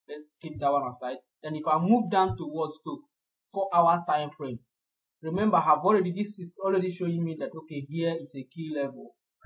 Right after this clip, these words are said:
Then I can be able to say, okay, What is it that I'm seeing here?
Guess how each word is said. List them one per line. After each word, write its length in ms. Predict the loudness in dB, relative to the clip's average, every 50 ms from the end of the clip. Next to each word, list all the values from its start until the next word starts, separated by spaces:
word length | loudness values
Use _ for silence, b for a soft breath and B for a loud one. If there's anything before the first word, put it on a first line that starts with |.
| -10 -10 -12 -10
Then 260 | -8 -6 -6 -6 -8 -10 _ _ -20 _ _ _ _ _ -18
I 40 | -10
can 220 | -6 -4 -4 -2
be 80 | -2 -2
able 200 | -4 -4 -4 -6
to 160 | -8 -10 -10
say, 380 | -10 -12 -12 -8 -6 -4 -4 -4 -6 -8
okay, 380 | -8 -6 -4 -2 -2 -2 -2 -4 -10 _ _ _ _ _ _ _ _ -4
What 200 | -2 -2 -2 -2 -4 -10
is 160 | -10 -10 -8 -6
it 140 | -6 -4 -2
that 140 | 2 2 4
I'm 180 | 2 2 0
seeing 420 | -6 -6 -2 0 0 2 0 0 -2 -4
here? 180 | -4 -4 -4